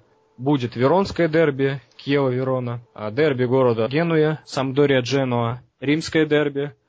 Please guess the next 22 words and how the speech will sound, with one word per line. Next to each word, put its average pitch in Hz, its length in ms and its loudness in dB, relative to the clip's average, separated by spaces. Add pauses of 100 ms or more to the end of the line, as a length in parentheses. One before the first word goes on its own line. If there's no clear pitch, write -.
(240)
Лацио-Рома, 127 880 -4
туринское 147 500 -4
дерби, 139 360 -4
Ювентус-Торино, 123 960 -6 (100)
миланское 147 600 -4
дерби, 139 580 -6
Интер-Милан. 113 920 -6 (240)
В 127 60 -2
общем, 147 340 -4
классный 139 440 -2
будет 110 240 -14
сезон, 165 320 -8
я 127 140 -6
непременно 131 500 -10
проанонсирую 123 680 -10
эти 104 140 -16
матчи 117 380 -12
в 104 380 -20 (120)
евроанонсах. 123 840 -8 (160)
И 165 160 -12
на 151 220 0
этой 123 440 -6